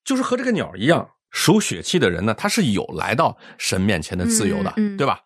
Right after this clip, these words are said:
Speaker 1: 是有的，但是他不会选择自愿来到神的面前，为什么呢？
Speaker 2: 因为他那个意志
Speaker 1: 他既爱罪，怎么能够悔罪呢？
Speaker 2: 因为那个意志被污-，罪污染了。
Speaker 1: 对，因为他的意志是爱罪的，他既爱罪，他怎么能够悔罪呢？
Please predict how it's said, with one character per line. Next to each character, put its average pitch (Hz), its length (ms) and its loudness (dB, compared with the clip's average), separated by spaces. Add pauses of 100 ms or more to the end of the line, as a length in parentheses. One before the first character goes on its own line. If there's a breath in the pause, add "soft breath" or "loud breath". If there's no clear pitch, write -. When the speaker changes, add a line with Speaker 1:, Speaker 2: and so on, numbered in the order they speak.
(200 loud breath)
Speaker 1:
是 - 160 -2
有 98 160 4
的， 80 160 -2 (540 loud breath)
但 160 180 2
是 - 240 -4 (300)
他 190 120 -8 (120)
不 120 160 0
会 220 180 4
选 - 420 -2
择 92 300 2 (380)
自 - 180 0
愿 92 180 2
来 85 120 -4
到 95 100 -2
神 92 160 0
的 90 80 2
面 90 160 2
前， - 160 -8
为 208 140 6
什 110 120 2
么 69 120 -2
呢？ - 180 -2 (160)
Speaker 2:
因 302 100 -2
为 330 40 2
他 359 60 4
那 427 100 0
个 381 80 -4
意 285 80 -2
志 247 60 0
Speaker 1:
他 - 20 -2
既 330 80 -4
爱 247 160 2
罪， 226 420 0
怎 - 160 -4
么 113 100 2
能 135 140 0
够 185 140 0
悔 143 240 0
罪 147 260 0
呢？ 87 80 -2
Speaker 2:
因 359 80 -2
为 349 80 0
那 339 140 2
个 269 80 2
意 285 80 -2 (200)
志 208 200 -2 (100)
被 202 140 4
污-， 185 180 0 (140)
罪 220 260 2
污 190 180 0
染 196 220 0
了。 180 260 0
Speaker 1:
对， 220 160 8 (200)
因 240 100 2
为 262 80 2
他 240 100 -4
的 247 100 0
意 240 200 2
志 143 240 0
是 - 240 0
爱 196 140 2
罪 160 280 0
的， - 180 -12 (180)
他 240 100 0
既 262 260 -2
爱 214 220 2
罪， 160 400 0 (380 loud breath)
他 - 100 -6
怎 135 100 0
么 123 100 2
能 139 100 0
够 170 80 0
悔 87 240 -2
罪 147 300 2
呢？ 95 80 -14